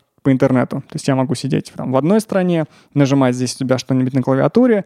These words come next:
это сообщение летит по интернету на какой-нибудь там синтезатор, который находится на другом краю света, на нем играются ноты, и вот у нас миди. Вот так он работает. миди до сих пор стандарт. Он был создан в тысяча девятьсот восемьдесят третьем году. Сейчас две тысячи двадцать третий.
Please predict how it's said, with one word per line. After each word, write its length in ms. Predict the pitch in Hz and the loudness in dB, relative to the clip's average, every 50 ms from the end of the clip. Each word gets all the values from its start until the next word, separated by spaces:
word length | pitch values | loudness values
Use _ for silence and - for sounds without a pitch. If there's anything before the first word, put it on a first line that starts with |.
| - | -4
это 180 | - 151 143 147 | -4 -2 -2 -2
сообщение 480 | - - 139 131 - - 156 151 139 135 | -2 -2 -2 -2 0 0 0 0 2 0
летит 280 | 131 127 - 135 - | 0 0 -2 -4 -4
по 100 | - 131 | -2 -2
интернету 420 | 127 123 - 131 135 135 131 120 135 | 0 2 2 2 2 2 2 2 0
на 80 | 131 | -2
какой-нибудь 520 | 123 - 127 - 131 127 127 131 139 147 - | -2 -4 -2 -2 0 0 0 0 -2 -4 -6
там 240 | - 110 - 143 | -6 -6 -6 -6
синтезатор, 580 | 143 - - 135 123 139 127 135 127 123 - - | -4 -4 -2 -2 0 0 2 2 0 0 -2 -6
который 300 | - - 139 143 135 139 | -8 -6 -4 -2 -2 -2
находится 720 | 139 151 160 143 131 - 143 131 131 135 - - 151 151 - | -2 -2 -2 -2 0 0 0 0 -2 -4 -4 -6 -6 -2 0
на 160 | 160 147 143 | 2 2 2
другом 300 | 139 139 135 139 135 123 | 2 2 2 0 0 0
краю 240 | - - 127 127 123 | -2 -4 -4 -4 -4
света, 420 | - - 196 240 240 - 180 165 - _ - | -2 2 2 2 4 2 0 -2 -2 _ 0
на 100 | 156 151 | 2 2
нем 180 | 151 143 135 | 2 2 2
играются 420 | 127 123 131 127 135 139 - - 143 | 0 0 -2 -2 -2 -2 -2 0 2
ноты, 360 | 156 208 247 247 - 156 139 | 4 4 2 2 0 -2 -4
и 80 | 135 | 0
вот 180 | 127 139 170 - | 0 0 0 0
у 60 | 139 | 0
нас 260 | 127 127 135 - - _ - | -2 -2 -4 -6 -8 _ 0
миди. 340 | 143 139 139 127 120 139 - | 2 2 2 2 0 -2 -6
Вот 200 | - 143 135 - | -4 -4 -2 0
так 160 | 147 139 - | 0 0 0
он 100 | 143 135 | 0 0
работает. 480 | 131 131 123 165 170 - - - 165 - _ | 0 0 0 -2 -4 -8 -8 -12 -12 -6 _
миди 440 | - 160 170 233 269 233 165 135 123 - _ _ | 2 4 4 4 4 2 2 0 -2 -4 _ _
до 160 | - 135 165 | -4 -2 -2
сих 260 | 160 - - 147 - - | 0 0 -2 -6 -6 -2
пор 340 | - 156 170 190 190 190 - - | 2 4 4 4 2 0 -6 -10
стандарт. 420 | - - 147 147 139 131 117 - - - _ | -4 -2 0 2 2 0 0 -4 -10 -8 _
Он 200 | - 165 175 175 | 0 0 2 2
был 340 | 160 185 208 202 170 147 - _ - _ _ | 2 4 4 2 2 -2 -6 _ -20 _ _
создан 400 | - - 170 180 190 175 180 147 | -4 0 0 2 2 0 -2 -4
в 40 | 131 | -2
тысяча 340 | - - 180 196 - - 156 | 0 -2 -2 0 -2 -2 0
девятьсот 300 | 139 139 131 160 165 156 | 0 2 2 2 2 2
восемьдесят 340 | 151 147 - 151 139 - | 0 -2 0 -2 -4 -2
третьем 280 | - 147 143 - 143 139 | -2 -4 -2 0 0 0
году. 280 | 131 131 127 - - - - _ _ _ _ _ | 0 0 0 -2 -6 -8 -12 _ _ _ _ _
Сейчас 320 | - - 143 - 160 170 180 | -8 -6 -2 0 0 0 0
две 160 | 160 143 147 | 0 -2 -2
тысячи 420 | 143 - 160 165 - 180 - 156 | -2 -2 -2 -2 -4 -4 -4 -4
двадцать 360 | 135 131 135 139 139 - 131 - | -2 0 -2 -2 -2 -4 -8 -6
третий. 480 | - - 135 - - - 151 147 - | -4 -4 -4 -4 -6 -10 -14 -16 -8